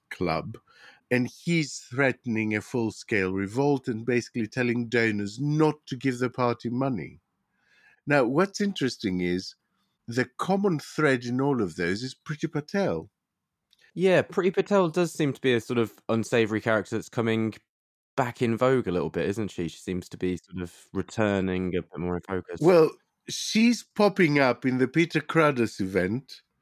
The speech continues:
Speaker 1: she's popping up in the Theresa May event, and she's popping up in the Great British Rally, the Liz Truss event. So she's supporting all of the three main people who are basically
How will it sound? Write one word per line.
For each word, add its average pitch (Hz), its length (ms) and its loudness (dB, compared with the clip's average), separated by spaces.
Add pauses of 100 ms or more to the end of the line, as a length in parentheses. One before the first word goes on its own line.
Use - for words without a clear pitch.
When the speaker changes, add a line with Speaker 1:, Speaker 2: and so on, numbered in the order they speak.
(420)
Speaker 1:
she's - 360 -2
popping 165 580 0
up 131 300 2
in 131 180 0
the 127 100 2
Theresa 131 520 2
May 147 260 4
event, 95 680 -4 (540)
and 143 160 2
she's - 220 -4
popping 147 420 0
up 127 320 2 (240)
in 131 160 2
the 127 100 4
Great 131 380 2
British 123 340 -4
Rally, 156 260 4
the 107 140 0
Liz 165 280 0
Truss - 360 -2
event. 87 520 -8 (800)
So 151 280 4
she's 180 420 -2
supporting 147 1080 0 (920)
all 156 320 8
of 127 160 0
the 131 120 4
three 139 480 2
main 123 680 2
people 117 520 0
who 117 160 -2
are 113 80 -2
basically 110 800 -2